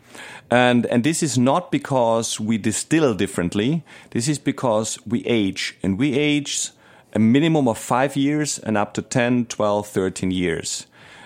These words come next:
And during this process, the alcohol lessens.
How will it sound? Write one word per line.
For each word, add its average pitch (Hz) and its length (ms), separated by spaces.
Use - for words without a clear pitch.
And 110 340
during 165 280
this 160 120
process, 120 840
the 101 260
alcohol 131 600
lessens. - 540